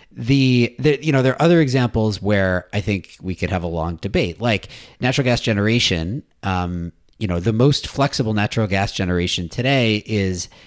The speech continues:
a-, a-, as it operates today, what is enabling us to add more renewables to the grid, because we just don't have enough energy storage and load flexibility and stuff like that yet. Um, and so in some places, you know, it's a,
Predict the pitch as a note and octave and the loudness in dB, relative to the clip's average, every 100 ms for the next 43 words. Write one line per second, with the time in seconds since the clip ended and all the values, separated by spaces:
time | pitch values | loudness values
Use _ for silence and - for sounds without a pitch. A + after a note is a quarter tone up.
0 | _ _ - A2+ - A2+ A#2 A#2+ G#2+ - | _ _ -8 -6 -6 -6 -2 0 -2 0
1 | A#2 B2+ C3 G#2+ G#2+ - C3+ F3 D3+ A#2+ | 0 2 2 2 0 -4 -2 2 2 2
2 | G#2+ G#2+ A2+ G2+ F#2+ G2+ A#2+ G#2+ F#2 E2+ | 2 2 2 2 0 0 2 2 0 0
3 | E2+ - E2 F2 F2+ E2+ E2 E2 D#2+ E2+ | -2 -4 -6 -4 -2 -4 -4 -4 -6 -8
4 | - F#2+ G#2+ E3+ A#2 A2 G2 G#2 A2 - | -10 -10 -2 -2 0 -4 -4 -4 -4 -2
5 | G#2 F2+ - A2 G#2 F#2+ F2+ - - - | -4 -4 -2 0 0 -2 -6 -18 -20 -12
6 | - G2 F#2 F2 - - - _ G#2+ F#2 | -4 0 0 0 -4 -20 -20 _ -6 -4
7 | E2+ D#2+ - E2+ E2 D#2 E2 D2+ D#2+ - | -4 -4 -2 0 0 -2 -6 -4 -6 -4
8 | E2+ - D2 D#2 D2+ D2+ D2 - D2+ D2 | -8 -6 -6 -6 -4 -6 -8 -8 -10 -10
9 | D2 D2 C#2+ - - - - - F#2 G2 | -10 -8 -8 -12 -18 -20 -20 -12 -4 -4
10 | - - _ _ F2+ E2+ D#2+ D#2 - A#2 | -4 -12 _ _ -6 -4 -4 -6 -6 -4
11 | A2 G#2 C3 B2 F#2 F2+ F2+ F#2 - G#2 | -2 -2 -2 -2 -4 -4 -6 -8 -8 -4
12 | E2 D#2+ G#2 - F2+ E2 D#2+ | -4 -4 -6 -2 -2 -2 -6